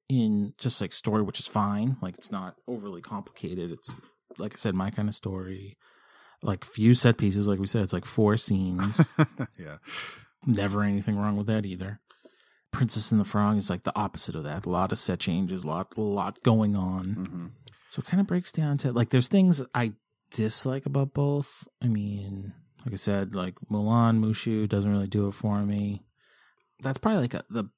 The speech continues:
Speaker 1: biggest part for me, I think. I kinda like every other bit. With Princess and the Frog, there's so much to like. I don't, I'm not crazy about,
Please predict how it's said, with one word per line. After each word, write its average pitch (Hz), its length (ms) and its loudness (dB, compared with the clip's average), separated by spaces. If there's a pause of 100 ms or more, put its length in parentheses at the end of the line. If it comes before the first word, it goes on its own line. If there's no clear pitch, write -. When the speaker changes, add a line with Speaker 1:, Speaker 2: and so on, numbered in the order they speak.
(400)
Speaker 1:
biggest 117 560 -4
part 135 360 -2
for - 140 -4
me, 127 320 0
I 127 100 0
think. 127 420 -2
I 131 60 -2
kinda 185 260 2
like 165 240 0
every 120 360 0 (200)
other 110 200 2
bit. 110 460 0 (720)
With 110 200 4
Princess 135 380 4
and 107 80 0
the 95 40 -4
Frog, 131 680 0 (960)
there's 117 180 0
so - 160 4
much 113 220 2
to - 100 -4
like. 104 240 -2 (100)
I 147 100 2
don't, 214 200 4 (100)
I'm 156 120 6
not 226 160 4
crazy 117 560 0
about, 104 560 -2